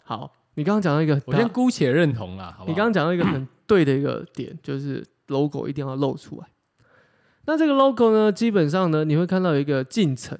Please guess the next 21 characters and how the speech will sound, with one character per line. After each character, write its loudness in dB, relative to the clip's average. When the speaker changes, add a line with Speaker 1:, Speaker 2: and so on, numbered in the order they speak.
Speaker 1:
哈。 -14
从 2
我 2
们 2
大 0
概 2
四 -4
五 0
年 -2
前 -6
到 -2
近， -10
近 -2
年 -2
来， -8
它 -4
有 0
一 -4
个 -6
进 -8
程。 -16